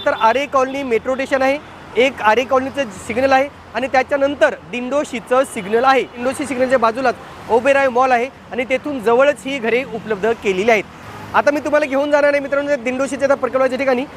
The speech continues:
आणि दाखवणार आहे सॅम्पल फ्लॅट कसा आहे तो. तत्पूर्वी याच प्रकल्पाची सविस्तर माहिती पाहूया एका ग्राफिकच्या माध्यमातून. चला तर.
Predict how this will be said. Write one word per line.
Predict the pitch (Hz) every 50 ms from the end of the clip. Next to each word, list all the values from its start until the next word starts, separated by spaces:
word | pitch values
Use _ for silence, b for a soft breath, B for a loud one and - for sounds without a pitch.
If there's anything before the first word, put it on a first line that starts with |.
| B B -
आणि | - 226
दाखवणार | 254 214 214 208 208 247 262 269 269
आहे | 269 277 269
सॅम्पल | - 247 214 208 247 254 254
फ्लॅट | 208 233 214 220
कसा | 220 - 214 185 - 214
आहे | 202 196 190 208
तो. | 190 - 190 139 - - - - - -
तत्पूर्वी | 262 294 269 - 330 277 254 254 285 - - - - - 160 175
याच | 220 247 277 302
प्रकल्पाची | - - 277 240 226 254 214 233 208 196 226 226 214 -
सविस्तर | 254 240 262 254 - 285 269
माहिती | 254 247 254 269 - 311
पाहूया | 269 269 240 214 202 202 -
एका | 214 214 - - 175 170 160 147
ग्राफिकच्या | 190 226 233 190 233 196 - 226
माध्यमातून. | 208 220 214 190 233 226 220 214 214 185 151 127 - - -
चला | 214 226 233
तर. | 233 247 233 202